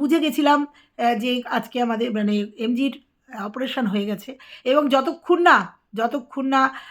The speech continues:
আমাদের রোহান আপডেট দিচ্ছে ততক্ষণ কিছু বলতে পারছি না, আন্দাজের উপরে যতক্ষণ না দেখতে পাচ্ছি। তারপরে ছটার সময় যখন দেখলাম, একটা কথাই বলবো, রোহান কেঁদো না, কেঁদো না, এত খারাপ লাগছে রোহানের কান্না দেখে, ওর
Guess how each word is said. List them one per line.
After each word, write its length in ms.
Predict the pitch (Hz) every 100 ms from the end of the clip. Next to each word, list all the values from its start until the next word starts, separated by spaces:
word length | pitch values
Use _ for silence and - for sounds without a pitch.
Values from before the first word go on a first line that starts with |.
| -
আমাদের 180 | 226 233 233
রোহান 240 | 233 247 233
আপডেট 200 | 208 220 202
দিচ্ছে 200 | 214 240 240
ততক্ষণ 280 | 208 226 214
কিছু 140 | 208 202
বলতে 160 | 208 240
পারছি 200 | 233 233 214
না, 60 | 220 -
আন্দাজের 320 | 240 254 254 220
উপরে 180 | 254 247
যতক্ষণ 280 | 208 240 - 254
না 60 | 190
দেখতে 180 | 175 180
পাচ্ছি। 180 | 175 214 202
তারপরে 280 | 208 214 202
ছটার 240 | - 226 -
সময় 200 | 240 240 214
যখন 180 | 214 220 214
দেখলাম, 260 | 220 226 240 _ _ _ - 185
একটা 140 | 233 208
কথাই 220 | 202 208
বলবো, 160 | 196 196
রোহান 260 | 208 202 214 233
কেঁদো 180 | 202 202
না, 60 | 175 - _ _ _
কেঁদো 180 | 269 277 302
না, 60 | - -
এত 100 | 359 339
খারাপ 200 | 277 311 330
লাগছে 240 | 320 330 330
রোহানের 380 | 302 285 302 294 269
কান্না 240 | 262 294 294
দেখে, 220 | 294 285 269 - - -
ওর 80 | -